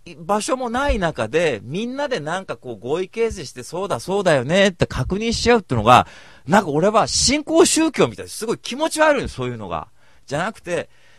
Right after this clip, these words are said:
もっとディスカッションするようなところでなんかやったらいいのにって思うけど、そういうことはないわけですよ、ライブ中だから。もうライブ後あったかわかんない。すぐ帰ってきちゃうからわかんないけど、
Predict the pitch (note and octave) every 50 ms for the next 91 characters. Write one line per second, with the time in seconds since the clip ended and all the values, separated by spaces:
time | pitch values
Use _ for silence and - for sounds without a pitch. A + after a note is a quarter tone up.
0 | _ _ - D#3+ G#3 C4+ - D#3+ A2 B2+ C#3+ D3 - - - F4 G#4 F#4+ - F4+
1 | B3 F3+ - - D#3 D#3+ F#3+ G3+ F#3 D3 - C3+ A2 A#2+ D#3+ G3+ A3 F#3+ D3+ C3+
2 | C#3 D#3+ F3+ D3+ D3 C3+ A#2+ A#2 A2+ G#2+ A#2+ C3 - - G3+ G3+ E3+ D#3 D#3+ D#3
3 | D3+ D3 C3+ A#2+ A2+ - - A#2+ A2+ B2 A#2+ G#2 A2 F#2+ G2+ - - F3+ F#3+ G3+
4 | G3 G#3 - G3 C#3 A2 A#2 D3 G#3 A3+ G#3 D3+ G#2+ F2 G2+ G2 G#2+ G#2 G#2+ G2+
5 | F#2+ - G#2+ G2 G2 G2+ F#2+ F#2 F2 E2+ D#2+ F2 A#2+ B2 A#2+ A#2 A#2+ A2 A2+ B2+
6 | D3 D3+ E3 C#3+ C#3+ E3 - G3+ F#3 C#3+ A#2+ A#2 C#3 B2 A2 G2+ F#2 - D#3+ D3+
7 | - C#3+ D#3 C#3 A#2 - - A2 F#2+ F#2 F2+ F2+ F#2 C3 C#3+ A#2 F2+ E2 D#2+ F2+
8 | G#2+ G2+ -